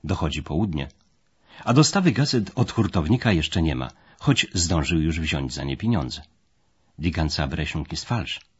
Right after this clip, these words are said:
Całe rozliczenie się nie zgadza. Kuno Winsze jest wściekły. Wreszcie pojawia się dostawca gazet, pan Krüger. Tylko kto w południe kupi Frühstückzeitungen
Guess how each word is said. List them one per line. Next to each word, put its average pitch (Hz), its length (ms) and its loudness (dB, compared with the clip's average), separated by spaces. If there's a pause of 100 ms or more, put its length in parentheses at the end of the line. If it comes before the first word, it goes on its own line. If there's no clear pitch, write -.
(600)
Całe 78 280 0
rozliczenie 76 500 -2
się 73 120 -4
nie 71 120 -2
zgadza. 92 420 -2 (760)
Kuno 185 240 10
Winsze 98 400 6
jest 78 180 -2
wściekły. - 540 -8 (380)
Wreszcie 143 320 6
pojawia 95 340 2
się 82 160 0
dostawca 76 440 -4
gazet, 73 380 -2
pan 67 180 -4
Krüger. 73 400 -2 (680)
Tylko 95 380 4
kto - 260 -2
w - 80 -6
południe 80 360 0
kupi 78 380 -6 (480)
Frühstückzeitungen 69 920 -6